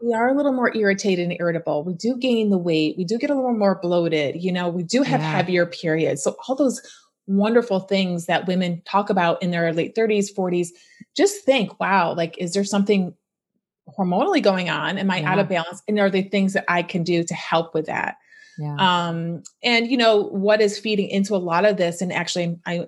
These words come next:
Speaker 1: I started to ask questions back when I was an O B with watching a lot of young girls go through early puberty, infertility issues, and, you know, the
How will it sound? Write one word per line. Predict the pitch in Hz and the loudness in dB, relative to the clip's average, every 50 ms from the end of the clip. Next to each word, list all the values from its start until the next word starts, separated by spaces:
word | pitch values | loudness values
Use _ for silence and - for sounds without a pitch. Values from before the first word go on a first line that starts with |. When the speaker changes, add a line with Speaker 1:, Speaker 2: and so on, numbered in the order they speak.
| - - | -6 -6
Speaker 1:
I | 180 | -6
started | 170 - - 185 185 196 208 196 | -6 -4 -2 0 2 2 2 2
to | 180 170 165 - - - | 2 0 -4 -4 -2 -2
ask | 165 165 - - | -2 -2 -2 -4
questions | - - 180 175 - 175 165 156 | -4 -2 -2 -2 -2 -4 -4 0
back | - 160 156 165 - | 0 0 0 0 -2
when | 170 160 | -2 -2
I | 156 | -2
was | 160 160 160 | -2 -2 -4
an | 151 - | -4 -4
O | 170 165 156 | -4 -2 -2
B | 160 165 160 156 151 151 - - - - - _ _ _ _ - | 0 0 2 2 0 -2 -4 -12 -20 -20 -20 _ _ _ _ 0
with | 196 180 170 - - _ | 2 2 0 -4 -10 _
watching | - 180 175 175 185 190 - 202 180 | -4 0 2 4 4 2 2 0 -2
a | 165 | 0
lot | 165 160 160 165 | 0 2 2 2
of | 170 165 | 2 2
young | 170 160 160 165 | 0 0 0 0
girls | 165 160 156 156 151 156 160 156 - - - | -2 -2 0 0 0 0 -2 -4 -6 -8 -4
go | - 160 160 | -2 -2 -2
through | 160 - - 160 - - | -2 -4 -6 -6 -4 -2
early | 160 156 156 156 156 | -2 0 0 0 -2
puberty, | 156 - - 214 208 226 202 214 208 202 196 190 190 190 - _ _ _ _ _ _ _ _ _ _ _ _ _ _ - - - _ _ _ | -4 -4 -4 -2 0 2 4 4 6 6 6 4 2 0 -6 _ _ _ _ _ _ _ _ _ _ _ _ _ _ -20 -20 -20 _ _ _
infertility | - 190 170 - - 165 - - 226 214 208 208 208 202 - | -4 -4 -2 -2 -4 -4 0 2 4 4 4 4 4 2 0
issues, | 196 190 196 - 196 190 180 175 175 170 170 170 170 - - | 0 0 0 -2 -2 0 0 0 0 0 0 -2 -4 -6 -8
and, | 180 180 170 165 160 156 160 156 - | -6 -4 -4 -2 -2 -2 -4 -4 -4
you | - 190 180 | -2 0 0
know, | 165 156 160 170 - - | 0 -2 -4 -6 -8 -4
the | 175 196 | -2 -2